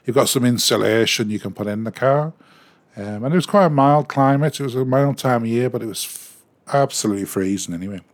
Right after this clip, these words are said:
So, um, the next day, yeah, I, I got up about nine A M. I think it was nine A M. Between seven and nine A M, I think it was anyway, and, uh,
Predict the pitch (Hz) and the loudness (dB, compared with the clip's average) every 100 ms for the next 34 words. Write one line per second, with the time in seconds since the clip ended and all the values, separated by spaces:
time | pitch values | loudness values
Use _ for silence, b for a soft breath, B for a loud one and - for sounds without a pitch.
0 | B B B B B - 190 180 165 165 | B B B B B 2 6 6 6 4
1 | 156 156 156 165 156 151 - 160 165 139 | 4 4 2 0 0 0 2 4 4 4
2 | 143 151 139 127 - 131 135 131 135 104 | 4 2 2 -2 -8 -6 0 0 0 2
3 | 117 117 120 123 113 117 165 180 233 240 | 0 2 2 2 0 -4 -2 -2 0 0
4 | 139 127 117 98 92 80 _ b b b | 2 0 0 -4 -8 -12 _ b b b
5 | b _ - 170 135 165 151 127 117 110 | b _ -2 0 2 2 2 2 -2 -4
6 | 104 98 92 87 87 - 87 87 92 90 | -4 -8 -10 -14 -16 -10 -10 -8 -10 -10
7 | 90 85 85 82 85 | -10 -12 -12 -12 -12